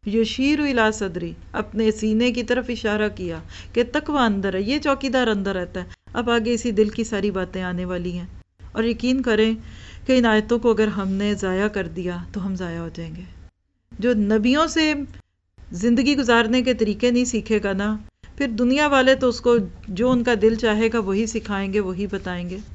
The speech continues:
आज दुनिया में कहीं बच्चों को बोल्ड बनाने के नाम पे कहा जाता है, "इनकी खूब तारीफें करो, इनका confidence lose हो जाएगा, बच्चों को बिल्कुल ना टोको", है ना तरबियत के अंदाज। पूरी एक book है कि western style में क्या तरबियत के अंदाज है,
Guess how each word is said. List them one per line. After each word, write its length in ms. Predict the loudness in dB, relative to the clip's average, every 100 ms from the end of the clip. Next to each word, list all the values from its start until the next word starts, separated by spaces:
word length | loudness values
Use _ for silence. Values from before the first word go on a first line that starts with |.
| -18 -18 _ _ -4
आज 300 | 4 4 4
दुनिया 320 | 0 0 2 2
में 160 | 0
कहीं 300 | 0 0 0
बच्चों 320 | -2 -4 -4
को 120 | -4 -2
बोल्ड 300 | 0 2 2
बनाने 380 | 0 0 0
के 120 | 0 -2
नाम 220 | -2 -2
पे 120 | -2
कहा 180 | 0 -2
जाता 300 | -2 0 0
है, 60 |
"इनकी 160 | -2 -4
खूब 260 | -6 -6 -4
तारीफें 420 | -2 -2 -4 -4
करो, 240 | -4 -6 -12 -18 -20 -20 _ _ _ _ -20 2
इनका 240 | 4 4 2
confidence 560 | 2 2 2 2 2 2
lose 200 | 2 4
हो 120 | 4
जाएगा, 260 | 4 2
बच्चों 300 | 0 0 0 0
को 100 | 2
बिल्कुल 360 | 0 0 -2
ना 120 | 0
टोको", 340 | 0 -2 -2 -2
है 200 | 0 0
ना 60 | -2
तरबियत 460 | -4 -2 0 0
के 80 | 0
अंदाज। 360 | 0 0 -4 -10 -20 _ -4
पूरी 200 | 0 2
एक 140 | 0
book 220 | -2 0 2
है 100 | 2
कि 120 | 2
western 460 | 0 -2 -2 -2
style 380 | -2 -2 -2 -2
में 160 | -2 -2
क्या 220 | -2 -2
तरबियत 520 | 0 -2 0 -2 -2
के 100 | -4
अंदाज 380 | -4 -4 -6
है, 100 | -6